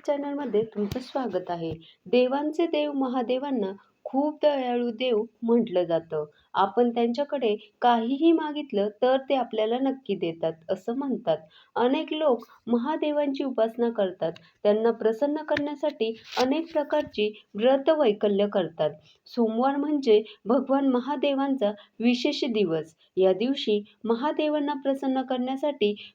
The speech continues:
विविध स्तोत्रांचे पठण केल्याने आपल्याला अपार पुण्यप्राप्ती होते, असं सांगितलं जातं. मनातील इच्छा पूर्ण होतात, आरोग्य, संपदा मिळते आणि जीवनात येणाऱ्या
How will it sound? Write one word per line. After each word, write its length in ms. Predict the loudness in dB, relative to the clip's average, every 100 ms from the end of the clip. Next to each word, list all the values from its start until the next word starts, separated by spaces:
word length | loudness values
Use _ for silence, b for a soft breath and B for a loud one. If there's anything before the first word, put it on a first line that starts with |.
| -2
विविध 380 | 0 0 -2 -2
स्तोत्रांचे 680 | 0 0 0 0 -2 -2
पठण 400 | -2 -2 0 -2
केल्याने 520 | 2 0 0 0 0 -2 B -8
आपल्याला 400 | -4 0 2 2
अपार 440 | 0 0 2 2
पुण्यप्राप्ती 760 | 0 -2 -2 -4 -2 -2 -2 -4
होते, 420 | -2 0 2 0 B B
असं 240 | 2 2 -2
सांगितलं 540 | -2 0 0 2 0
जातं. 360 | 0 -4 -6 -8 b b -2
मनातील 440 | 4 4 4 2
इच्छा 460 | 0 -2 -2 0 -2 B B -2
पूर्ण 280 | 2 2
होतात, 440 | 2 2 2 2 0 -2 B B
आरोग्य, 580 | 2 4 4 4 2 2 0 _ -2
संपदा 460 | -2 2 0 2
मिळते 560 | 2 2 0 -2 -2 -10 _ _ _ _ _ _ -2
आणि 320 | 4 4 4 0
जीवनात 400 | 0 2 2 4
येणाऱ्या 500 | 2 2 2 2